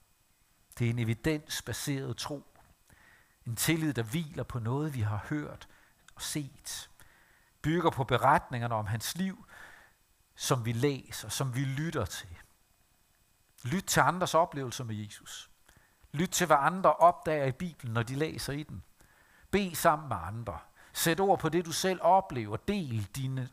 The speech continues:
tro. Svag, sprød, søgende eller overbevist. Del den med mennesker omkring dig, så han får lov at vinde din tillid.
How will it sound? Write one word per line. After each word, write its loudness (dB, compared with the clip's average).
tro. -6
Svag, -2
sprød, -4
søgende -4
eller 0
overbevist. 0
Del -2
den -4
med -2
mennesker -2
omkring -6
dig, -4
så 2
han 2
får -4
lov 2
at -4
vinde 0
din -6
tillid. -4